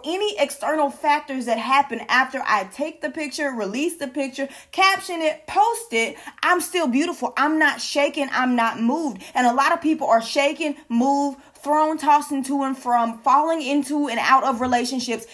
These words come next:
taking jobs, opportunities because they think it'll, it'll fill in them the need of who they are. But if you do not believe or know who you are, then you will forever be lost. You will forever be seeking outside things to tell you who you are.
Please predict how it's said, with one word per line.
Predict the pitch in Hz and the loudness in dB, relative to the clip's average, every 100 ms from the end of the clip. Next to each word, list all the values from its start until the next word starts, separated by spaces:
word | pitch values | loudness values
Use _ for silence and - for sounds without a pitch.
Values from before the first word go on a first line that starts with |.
| - - | -18 0
taking | 302 - 320 | 0 2 0
jobs, | 254 269 277 285 | 4 8 8 6
opportunities | 262 262 247 277 277 254 240 | 4 4 0 -2 -2 -2 -6
because | - 247 247 | -6 -6 -2
they | 247 | -2
think | 240 277 285 | -2 -6 -4
it'll, | 262 254 208 208 190 - | 0 2 2 -4 -14 -6
it'll | 269 247 | -2 -2
fill | 233 - 302 302 294 | -4 -6 -2 -2 -2
in | 269 269 | -2 -2
them | 240 247 208 | 0 -2 -2
the | |
need | 226 240 262 | -4 -2 -2
of | 240 | -4
who | - 262 | -4 -6
they | 220 208 - | -4 -6 2
are. | 262 294 214 - - - | 4 6 4 0 -16 0
But | 269 | 0
if | 269 | 2
you | 294 | 0
do | 294 | 0
not | 247 240 254 - _ 208 | 2 2 0 -6 _ -6
believe | 214 254 240 277 269 | -2 0 0 2 0
or | - 247 220 | 2 2 2
know | 220 254 294 | 2 4 4
who | 247 262 | 2 -2
you | 196 233 - | -2 -4 2
are, | 254 294 262 247 - | 4 6 4 4 -6
then | 262 254 | 2 2
you | 285 | 2
will | 285 | -2
forever | - - - 285 254 | -4 -4 2 2 0
be | 240 | -4
lost. | 233 247 254 247 | 2 2 2 -2
You | 262 | -4
will | 254 | -4
forever | 254 254 285 330 285 | -4 -2 0 0 0
be | 269 | -2
seeking | 254 302 277 233 | -2 -4 -4 -6
outside | - 269 294 - 254 240 - | -2 -2 -2 2 2 2 -2
things | 262 269 254 | -4 -4 -4
to | 226 | -10
tell | 208 - 285 311 | -10 4 6 6
you | 240 240 | 2 -4
who | 226 262 247 | -4 -6 -4
you | 233 226 | -6 0
are. | 262 302 269 - | 2 4 2 0